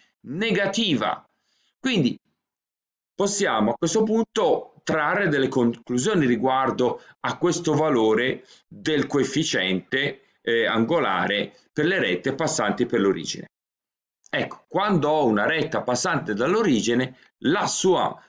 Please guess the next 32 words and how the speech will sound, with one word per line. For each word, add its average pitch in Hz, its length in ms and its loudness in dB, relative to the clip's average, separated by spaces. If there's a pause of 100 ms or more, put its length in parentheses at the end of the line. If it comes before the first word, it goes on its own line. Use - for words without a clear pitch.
(160)
eh, 110 300 0
equazione 226 520 -2
sarà 214 300 -2
di 190 120 -2
questo 208 320 -2
tipo, 208 360 -2
sarà 151 240 -2
data 120 360 -2
da 90 240 -4 (180)
y 127 200 2 (580)
uguale 127 640 0 (500)
m 208 320 2
per 110 360 0
x, - 220 -8 (220)
dove 180 400 0
m 165 120 2
appunto 185 720 -2 (160)
è - 160 -6
questo 180 320 0
rapporto, 156 840 0
questa - 380 -2
pendenza 160 640 0
della 170 240 0
retta, 110 320 -2
o - 80 -2
quello 135 240 0
che 156 120 -4
noi 147 420 -8
chiamiamo 190 340 -2
il 156 160 -6
coefficiente 151 640 -8
angolare. 98 400 -2